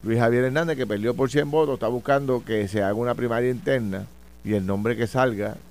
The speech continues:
de ese grupo con mayor fuerza, pues sea el que el pueblo popular a-, abrace. Charlie Delgado, lo mismo. Charlie es el proponente de esa iniciativa.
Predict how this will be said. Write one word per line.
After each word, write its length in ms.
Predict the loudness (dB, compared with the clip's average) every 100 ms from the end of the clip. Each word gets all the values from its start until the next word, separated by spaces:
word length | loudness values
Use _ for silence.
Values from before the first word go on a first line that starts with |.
| -20 -10
de 280 | -4 -2 -2
ese 380 | -2 -2 -2 -2
grupo 340 | -2 -2 -4
con 160 | -6 -6
mayor 280 | -4 -2 -2
fuerza, 440 | 0 0 0 -10 -12 -20 -20 -20 -18 -8
pues 160 | -6
sea 160 | -2 -2
el 100 | 0
que 520 | -2 -2 -2 -4 -8
el 120 | -10
pueblo 260 | -6 -4 -4
popular 400 | -6 -6 -4 -2
a-, 260 | -2 -4 -6
abrace. 460 | -8 -6 -8 -10 -18 -20 -20 -20 -16
Charlie 300 | -2 0 2
Delgado, 480 | 2 2 2 2 0
lo 140 | -2 -4
mismo. 380 | -2 -4 -4 -6
Charlie 260 | -4 0
es 40 | 0
el 60 | -2
proponente 640 | -2 -4 -4 -6 -6 -6
de 60 | -4
esa 160 | -4
iniciativa. 520 | -6 -6 -8 -8 -12